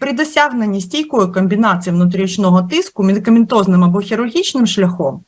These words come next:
у кожного п'ятого пацієнта продовжує зниження зорових функцій. Тому пацієнти з глаукомою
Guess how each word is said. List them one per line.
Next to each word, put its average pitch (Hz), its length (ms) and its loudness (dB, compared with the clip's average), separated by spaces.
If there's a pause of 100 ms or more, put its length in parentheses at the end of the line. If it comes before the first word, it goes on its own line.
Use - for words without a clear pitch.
(420)
у 214 80 -6
кожного 302 440 2
п'ятого 190 540 -2
пацієнта 185 720 -4 (420)
продовжує 285 560 -2
зниження 247 460 -2
зорових 190 380 0
функцій. 156 640 -4 (680)
Тому 294 260 0
пацієнти 233 520 -2
з 180 60 0
глаукомою 220 840 0